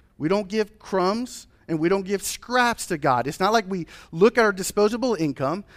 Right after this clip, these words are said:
use it however we like, and then if by chance there has to, happens to be anything left over, then give it to the Lord.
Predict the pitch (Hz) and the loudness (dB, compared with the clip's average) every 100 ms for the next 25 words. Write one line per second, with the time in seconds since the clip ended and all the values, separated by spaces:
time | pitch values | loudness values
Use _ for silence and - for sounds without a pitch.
0 | - 147 196 226 226 220 214 214 240 247 | -16 -4 -2 0 0 4 4 4 2 0
1 | 262 226 135 160 220 - - - - 190 | 0 4 4 4 0 -12 -20 -10 -2 2
2 | 254 247 214 302 294 - 190 180 - 247 | 4 2 0 2 2 4 2 2 -2 -2
3 | 214 185 170 220 214 226 175 202 220 240 | -2 -2 -2 -2 -4 -8 4 4 4 -2
4 | 233 202 202 185 220 233 220 202 202 254 | -6 -8 -4 -4 -4 -2 2 2 4 2
5 | 208 175 - - 131 233 320 311 277 226 | 2 -2 -6 -18 -2 4 6 6 6 2
6 | 175 180 160 - 151 143 120 95 | 0 -2 -2 -6 -6 -6 -6 -10